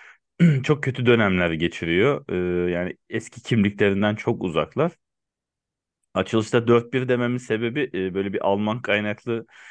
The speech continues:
sitede şey yazıyordu. "Bundan sonra Dortmund'un kaleyi bulan şutlarını gol sayalım." Yani ona rağmen maç skorları değişmiyor yazıyordu. Tek kaleyi bulan şut var. Onu da gol diye yazmışlar. Böyle dört bir yazmışlar manşete.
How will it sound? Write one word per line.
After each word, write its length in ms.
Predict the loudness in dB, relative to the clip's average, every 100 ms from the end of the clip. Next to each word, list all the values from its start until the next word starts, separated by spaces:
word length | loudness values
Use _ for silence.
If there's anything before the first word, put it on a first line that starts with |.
| -20 _
sitede 360 | -8 -2 0
şey 260 | 0 0 0
yazıyordu. 600 | 2 0 -4 -4 -6 -4
"Bundan 260 | -2 0 0
sonra 440 | -2 -4 -4 -6 _ _ _ _ 0
Dortmund'un 480 | 0 0 -4 -4
kaleyi 360 | -4 -2 0 0
bulan 240 | 0 -2
şutlarını 420 | -4 -8 -4 -4 -2
gol 200 | 0 0
sayalım." 440 | 0 -2 -2 -6
Yani 160 | -6 -6
ona 240 | 0 2
rağmen 300 | 4 4 2 -2 -8
maç 220 | -6 -4
skorları 500 | -6 -4 0 0 2
değişmiyor 480 | 2 2 0 -8 -6
yazıyordu. 400 | -6 -4 -4 -4
Tek 220 | -4 -6 -2
kaleyi 280 | -2 -2
bulan 220 | -2 -4 -4
şut 280 | -6 -4
var. 120 | -2 0
Onu 220 | 0 0
da 60 |
gol 280 | 0 4 2
diye 220 | 2 2
yazmışlar. 600 | 2 2 0 -8 -10 -8
Böyle 220 | -6 -4 0
dört 260 | 0 0
bir 100 | -6
yazmışlar 500 | -6 -6 -10 -8 -4
manşete. 580 | -2 -2 -4 -4 -2 -2